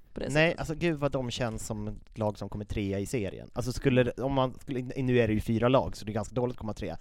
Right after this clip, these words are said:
Speaker 2: Men skulle det vara en allsvenska stämning
Speaker 1: Mm, mm.
Speaker 2: så skulle de ligga så här, mellan tredje och, tredje och femte plats varje säsong. Aldrig vinna men inte åka ut.
Speaker 1: Många bra spelare som blir uppköpta till andra lag.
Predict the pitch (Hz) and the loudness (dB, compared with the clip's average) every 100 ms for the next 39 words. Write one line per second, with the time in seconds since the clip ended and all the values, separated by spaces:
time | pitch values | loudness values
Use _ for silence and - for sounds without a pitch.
0 | - - - 113 - 113 110 110 110 107 | -14 -10 -2 -2 2 2 2 2 0 -2
1 | 113 120 110 - 110 113 - 110 107 107 | 0 0 0 -2 -4 -4 -4 -2 -2 -4
2 | - 226 214 104 71 - 214 220 214 - | -8 6 6 6 -2 -8 -10 -10 -10 -2
3 | 131 131 120 113 107 104 95 92 - 165 | -2 2 2 4 2 0 0 -2 -4 -4
4 | 262 190 - 180 151 131 135 - - - | 0 0 -2 -2 0 2 0 0 -6 -14
5 | - 165 120 123 - 110 - 104 110 - | 0 0 2 0 0 -4 -4 -2 -2 -2
6 | 107 87 82 87 71 - 165 139 131 131 | -6 -6 -8 -10 -12 0 2 4 2 0
7 | 110 101 104 107 95 95 85 117 - - | -2 -4 -4 -6 -6 -8 -4 -4 -4 -10
8 | - 262 269 254 226 220 - 226 202 214 | -2 0 4 4 4 2 6 6 6 4
9 | 214 214 - 214 - 190 196 - 208 208 | 6 6 4 0 0 0 0 0 -2 0
10 | 214 202 - 208 | 2 2 0 -2